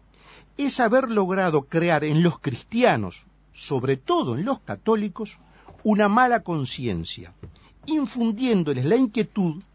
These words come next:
cuando no la vergüenza, por su propia historia. A fuerza de insistir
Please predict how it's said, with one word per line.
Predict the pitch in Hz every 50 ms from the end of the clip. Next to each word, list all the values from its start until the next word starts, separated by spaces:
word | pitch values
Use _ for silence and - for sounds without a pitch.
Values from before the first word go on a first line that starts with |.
| _ -
cuando | 127 123 117 110 101 107
no | 120 208 269
la | 277 254 220
vergüenza, | 180 175 160 147 151 156 156 156 147 - - 165 156 - _ _ _ -
por | 160 151
su | 139 - 147 123
propia | - 139 135 127 135 107
historia. | 101 - - - 92 92 90 - 78 - - _ _ - - - - - - -
A | 196 180
fuerza | - - 339 359 339 - - 240
de | 202 202
insistir | 180 165 - 151 - - - 147 117 101